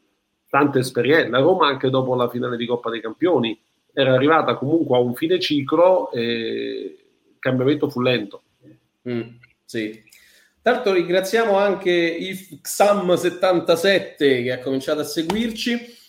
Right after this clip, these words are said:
Speaker 2: Patrick, prima di salutarci, io ti volevo chiedere una cosa, visto che parliamo anche di, di comunicazione. Mm, la scelta comunicativa, eh, dei, dei Fredkin, cioè nel senso, non sappiamo nemmeno che voce abbiano. Ehm, questa cosa, mm,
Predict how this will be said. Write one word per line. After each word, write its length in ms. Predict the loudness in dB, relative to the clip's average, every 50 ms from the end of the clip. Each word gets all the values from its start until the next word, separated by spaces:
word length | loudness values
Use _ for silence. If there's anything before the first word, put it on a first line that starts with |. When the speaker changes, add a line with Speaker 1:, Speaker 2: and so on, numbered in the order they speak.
| _
Speaker 2:
Patrick, 360 | 0 0 2 2 2 0 0
prima 220 | 0 0 0 0 0
di 80 | 0
salutarci, 500 | -2 0 0 2 2 4 2 2 0 -2
io 60 | -2 0
ti 40 | 0
volevo 180 | 2 2 2
chiedere 240 | 2 2 0 0 0
una 140 | 0 -2 -2
cosa, 440 | 0 -2 -2 0 -2 -2 -4 -4 -4
visto 200 | -8 -10 -8 -8
che 120 | -10 -8
parliamo 380 | -8 -8 -8 -6 -6 -4 -4 -4
anche 200 | -4 -6 -8 -6
di, 160 | -4 -4 -2
di 100 | -2 -2
comunicazione. 1080 | -2 -2 -4 -4 -4 -4 -4 -6 -8 -10 -10 -8 -6 -6 -6 -6 -8 -8 -8 -8 -10 -12 -14 -14
Mm, 340 | -14 -12 -14 -14 -16 -18 -20 -20 _ -20 -20 _ _ _ _ _ _ _
la 120 | -6 -6
scelta 500 | -4 -4 -4 -4 -6 -2 0 0 0 2
comunicativa, 1160 | 2 0 2 2 4 2 2 2 2 0 0 -2 0 -2 -2 0 2 0 0 0 -2 -6 -6 -10
eh, 40 | -16 -20
dei, 460 | -18 -12 -8 -6 -6 -6 -6 -8 -10 -4
dei 140 | -4 -4 -4
Fredkin, 640 | -2 -2 0 0 0 -2 -6 -8 -6 -4 -4 -4 -4
cioè 160 | -2 -2 0 0
nel 140 | 0 -2
senso, 600 | -2 -4 -4 -4 -2 -2 -4 -4 -4 -8 -14 -12 -8
non 160 | -6 -6 -4
sappiamo 340 | -4 -4 -4 -2 -2 -2 -2
nemmeno 260 | -2 -2 0 0 -2
che 120 | -2 -4 -4
voce 260 | -4 -2 0 0 2
abbiano. 680 | 2 0 -2 -4 -4 -4 -4 -4 -4 -6 -6 -8 -12 -14 -12
Ehm, 580 | -8 -8 -6 -6 -6 -6 -6 -6 -8 -8 -10 -12 _ _ _ _ _ _ _ _ _ _ _
questa 460 | 0 0 0 0 -2 0 0 0 2
cosa, 1160 | 2 4 4 6 6 4 4 2 2 2 4 4 2 2 2 0 0 0 0 0 0 0 -2
mm, 400 | -2 -4 -4 -4 -4 -4 -6 -6